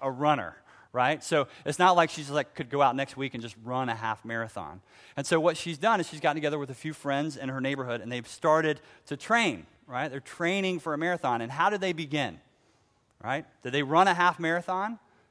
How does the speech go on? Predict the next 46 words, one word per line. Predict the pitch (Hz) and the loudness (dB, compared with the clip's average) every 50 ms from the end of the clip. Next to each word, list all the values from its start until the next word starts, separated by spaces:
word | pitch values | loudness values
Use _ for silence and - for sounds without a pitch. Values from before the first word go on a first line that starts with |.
| _ _ | _ _
If | 120 123 | -14 -14
you've | 143 143 | -8 2
done | 151 180 214 220 | 4 6 6 6
this, | 180 151 156 - - | 6 2 2 2 -2
you | 151 | -2
know. | 160 190 196 147 120 | 2 4 4 4 4
How | 117 151 170 | 4 2 2
did | 180 180 170 | 2 2 -2
they | 175 | -2
begin? | 165 165 156 151 139 110 104 | -2 -2 -2 -2 -4 -4 -4
They | 110 131 | -6 -8
started | - - 170 165 170 175 175 156 | -4 2 4 4 6 4 2 2
with | 143 147 147 147 147 - - _ _ _ _ _ _ _ _ _ _ _ _ _ _ _ _ | 0 0 0 0 -2 -4 -12 _ _ _ _ _ _ _ _ _ _ _ _ _ _ _ _
a | 107 117 | -4 -2
mile, | 120 120 120 123 123 117 98 82 - - - | 2 4 4 4 4 4 2 -2 -8 -12 -6
right? | 110 110 120 135 160 - - | -2 0 0 0 0 -4 -8
A | 117 131 | -12 -12
short | - - - 202 208 214 156 147 | -10 0 4 6 6 6 4 2
distance, | 156 160 - - - 110 87 - - - - - _ - | -2 -4 -4 -4 -10 -12 -12 -12 -16 -16 -16 -18 _ -8
relatively. | 117 127 131 127 123 113 - 120 101 87 90 82 - _ _ _ - _ _ | -2 0 2 2 2 0 -4 -8 -10 -8 -14 -16 -16 _ _ _ -20 _ _
They | 135 | -12
start, | 131 - - 156 151 135 | -12 -2 2 2 4 4
that | 120 143 139 | 2 -2 -4
sounds | - 139 120 104 | -2 -6 -6 -4
like | 110 104 - | -6 -8 -8
a | 92 | -10
long | 95 95 90 90 | -10 -10 -10 -10
way | 87 87 82 | -10 -12 -12
to | 80 | -12
me. | 80 73 76 - - - - - - | -14 -16 -18 -20 -20 -20 -20 -12 0
A | - 139 | 0 2
mile. | 143 151 165 196 202 208 190 156 123 101 87 - - - - - | 4 10 12 12 12 12 12 10 8 4 2 -2 -8 -16 -18 -10
They | - 143 | -10 -8
start | - - - 196 196 214 214 | -8 2 6 8 8 10 8
with | 208 196 165 | 6 4 4
a | 170 | 2
mile, | 156 147 143 143 139 131 127 139 180 240 247 - - - _ _ _ _ _ | 2 4 4 4 4 4 4 2 0 -2 -4 -8 -18 -20 _ _ _ _ _
and | - 151 170 | -4 0 4
then | 185 185 190 | 4 4 6
they | 190 190 | 4 2
start | 196 - - 208 208 202 | 0 4 2 2 2 2
to | - 180 | -2 -4
build | 147 156 175 185 190 190 | 0 2 2 4 4 4
up | 190 180 | 2 0
from | - 208 208 208 | -2 -6 -8 -6
there. | 247 269 240 151 107 95 95 | -6 -4 -2 -4 -4 -4 -8